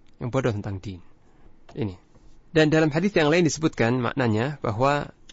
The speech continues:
nanti di akhir zaman itu para ulama akan sedikit, yang banyak adalah al-qurra, orang-orang yang ahli baca Al-Quran. Dalam asar yang lain, "Yakthurul khutaba fi akhir zaman wa yaqilul fuqaha."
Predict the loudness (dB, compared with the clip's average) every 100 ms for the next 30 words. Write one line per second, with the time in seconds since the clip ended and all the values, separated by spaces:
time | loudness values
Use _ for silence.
0 | -14 -2 0 2 0 -2 -2 -2 0 2
1 | 2 -2 -6 -18 _ -20 -12 -6 0 2
2 | 4 4 2 0 -4 -4 -6 -2 -2 -4
3 | -18 -20 _ _ -4 0 2 2 2 0
4 | -2 -4 -4 -6 -4 0 0 -2 -10 -20
5 | -20 -20 -20 -14 -6 -4 -2 -2 -4 -6
6 | -4 -2 -2 -4 -12 -16 -8 -6 -4 -6
7 | -6 -10 -12 -16 -20 -20 -20 -20 -20 -20
8 | -20 -20 -20 _ _ -20 -4 -2 0 0
9 | 2 2 2 0 -2 -6 -16 -20 -20 -20
10 | -20 _ _ -8 0 0 0 -2 0 0
11 | -2 -2 0 2 0 0 -6 -8 -6 -4
12 | -2 -2 -2 0 0 -2 -6 -10 -2 0
13 | 0 0 0 0 -2 -6 -6 -6 -6